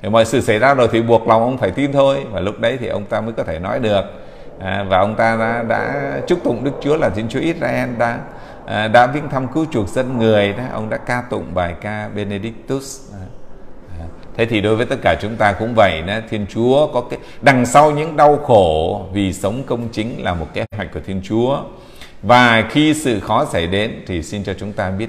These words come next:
im lặng, thầm thị cầu xin nha. Không nói, không làm gì cả, để tất cả những gì Chúa muốn thì Chúa sẽ thực hiện vào đúng thời, đúng buổi theo ý của Chúa. Đằng sau những đau khổ là một kế hoạch của Thiên Chúa.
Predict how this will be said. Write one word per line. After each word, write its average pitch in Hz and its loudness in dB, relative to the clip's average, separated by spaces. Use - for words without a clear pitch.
im 101 -4
lặng, 85 -4
thầm 80 -6
thị 90 -6
cầu 78 -4
xin 117 2
nha. 101 -4
Không 135 6
nói, 135 8
không 131 0
làm 98 4
gì 90 -4
cả, 85 2
để 95 2
tất - 4
cả 101 2
những 131 -2
gì 113 2
Chúa 135 0
muốn 143 0
thì 107 -2
Chúa 123 -6
sẽ - -8
thực - -8
hiện 208 4
vào 85 4
đúng 104 -4
thời, 82 2
đúng 107 -6
buổi 78 -4
theo 92 -6
ý 107 -2
của 82 -6
Chúa. 92 -4
Đằng 127 6
sau 147 6
những 156 0
đau 147 4
khổ 90 2
là 98 2
một 95 -2
kế 165 4
hoạch 135 0
của 92 -4
Thiên 113 -4
Chúa. 110 -2